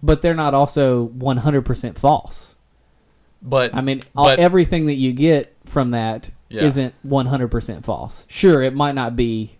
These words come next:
Speaker 2: Right.
Speaker 1: one hundred percent true either.
Speaker 2: Yeah. I guess, though, my, my question is, why would you do something that is, like, seventy-five percent false versus something that is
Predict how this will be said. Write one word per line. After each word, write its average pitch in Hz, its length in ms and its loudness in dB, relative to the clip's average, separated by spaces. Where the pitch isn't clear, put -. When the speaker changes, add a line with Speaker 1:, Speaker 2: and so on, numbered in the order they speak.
Speaker 2:
Right. 113 200 -2
Speaker 1:
one 143 140 2
hundred 151 240 2
percent 131 320 0
true 165 300 -4
either. - 360 -6
Speaker 2:
Yeah. 110 240 -6
I 143 120 -4
guess, 180 260 -2
though, 143 260 0
my, 123 420 -4
my 120 220 -10
question 131 320 -6
is, 101 140 -10
why 110 160 0
would 123 160 -6
you 110 80 -8
do 107 120 -10
something 98 600 -12
that 101 400 -4
is, 101 320 -8
like, 90 240 -8
seventy-five 120 580 -2
percent 98 400 -8
false 85 520 -6
versus 110 500 -8
something 101 520 -8
that 92 200 -6
is 92 400 -10